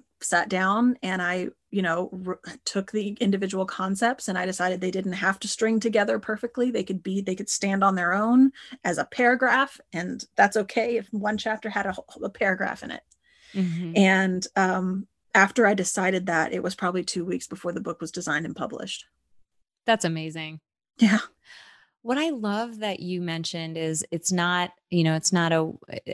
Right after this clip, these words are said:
Speaker 2: a new way to fold laundry that's, like, three times faster than your
Speaker 1: <laughs> Yeah.
Speaker 2: old way, or, um, you know, a, a way to cram more into your day and th-, this, like, cleaning list of how to get more cleaning done in a day. It's about your emotional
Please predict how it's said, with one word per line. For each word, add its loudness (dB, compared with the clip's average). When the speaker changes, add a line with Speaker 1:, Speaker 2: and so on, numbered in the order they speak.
Speaker 2:
a 4
new 8
way 6
to 2
fold 0
laundry 6
that's, -2
like, -8
three 2
times 0
faster 0
than 2
your 10
Speaker 1:
<laughs> 12
Yeah. 10
Speaker 2:
old 6
way, 6
or, 6
um, -2
you 8
know, 4
a, 6
a 4
way 6
to 4
cram 4
more 2
into 4
your 2
day 4
and -4
th-, -2
this, 0
like, 0
cleaning 4
list 4
of 0
how 2
to 4
get 0
more 4
cleaning 0
done 0
in -4
a -4
day. 0
It's -2
about 2
your -2
emotional -6